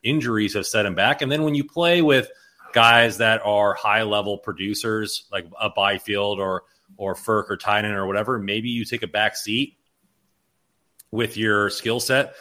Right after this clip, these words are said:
similar to what Adrian Kempe said when he was playing with Jeff Carter, like, "Hey, I didn't really play my game. I deferred." And I think as, as the more he plays, the better he's gonna get. And I think he's a top nine guy in the N H L, um,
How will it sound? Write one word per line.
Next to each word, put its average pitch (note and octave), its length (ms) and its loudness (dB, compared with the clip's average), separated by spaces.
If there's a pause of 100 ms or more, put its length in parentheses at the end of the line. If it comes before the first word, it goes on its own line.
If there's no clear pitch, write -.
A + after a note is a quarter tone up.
(160)
similar B2 360 0
to A#2 80 0
what A2+ 200 0
Adrian A2 280 -2
Kempe A2 380 -2
said A2 300 0
when G2+ 140 -6
he G#2+ 120 -4
was G#2 160 -4
playing G#2+ 300 -4
with F#2+ 100 -6
Jeff G2+ 180 -6
Carter, C3 360 0
like, G2+ 160 -2
"Hey, A#2 280 0 (280)
I - 40 -2
didn't B2 100 2
really A#2+ 140 -2
play A#2+ 160 0
my G#2+ 140 0
game. A2 260 0
I A2+ 60 0
deferred." B2+ 560 -2 (320)
And A2+ 80 -4
I B2+ 100 2
think D#3+ 280 -4
as, A#2+ 260 -4
as A2 220 -4
the G2+ 160 -4
more A#2+ 260 0
he B2+ 160 0
plays, A2+ 720 -2
the F#2+ 400 -4
better G#2+ 240 0
he's G#2+ 240 -6
gonna G2+ 200 -4
get. A#2 320 0 (340)
And D3+ 80 2
I F3 80 2
think G#3 140 0
he's G#3 160 0
a F3 60 -2
top D3 340 -2
nine B2 260 -2
guy G#2+ 360 2
in G2 120 -4
the G2 160 -4
N G2+ 120 -4
H G2 220 -6
L, G#2+ 440 0 (340)
um, F#2+ 600 0